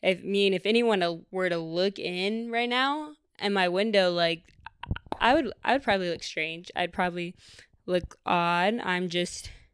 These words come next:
here sitting with my thoughts, with my bottle of wine, and I'm gonna get deep. We're gonna get intimate. We're gonna get weird. And I'm gonna like it.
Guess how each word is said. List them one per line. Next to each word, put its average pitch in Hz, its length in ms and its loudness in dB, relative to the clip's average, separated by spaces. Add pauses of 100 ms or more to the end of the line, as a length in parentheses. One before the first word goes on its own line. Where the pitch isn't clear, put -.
(160)
here 240 600 2 (560)
sitting 220 640 -2 (180)
with 185 160 -6
my 202 140 -4
thoughts, - 680 0 (680)
with - 140 -8
my 190 340 -4 (540)
bottle 190 360 6
of 233 100 2
wine, 208 500 0 (800)
and 185 480 -4 (920)
I'm 180 80 -2
gonna 302 140 4
get 320 200 4
deep. 269 380 0 (680)
We're 196 120 0
gonna 320 120 6
get 381 180 2
intimate. 180 680 -2
We're - 140 -4
gonna 277 140 2
get 285 160 2
weird. 196 640 2 (840)
And 185 80 -4
I'm 196 80 2
gonna 277 160 0
like 277 260 -2
it. - 260 -2